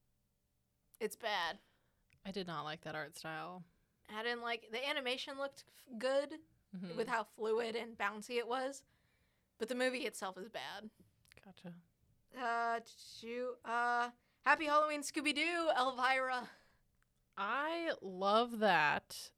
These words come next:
Speaker 2: and I really, really need to watch that.
Speaker 1: I need to watch it too.
Speaker 2: I am an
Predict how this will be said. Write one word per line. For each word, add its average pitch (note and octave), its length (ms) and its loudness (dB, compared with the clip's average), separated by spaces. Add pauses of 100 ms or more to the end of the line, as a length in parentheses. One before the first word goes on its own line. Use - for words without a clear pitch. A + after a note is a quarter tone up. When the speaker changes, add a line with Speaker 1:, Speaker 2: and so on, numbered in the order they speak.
(640)
Speaker 2:
and F#3+ 140 0
I F#3 60 0
really, F#3 520 -2
really E3+ 320 -4
need - 220 -12
to - 100 -12
watch C#3+ 320 -10
that. - 420 -18
Speaker 1:
I A3 100 -12
need - 160 -14
to - 60 -12
watch - 220 -12
it G#3+ 80 -20
too. - 100 -18 (460)
Speaker 2:
I F3+ 80 -6
am F3+ 140 -8
an F3 140 -10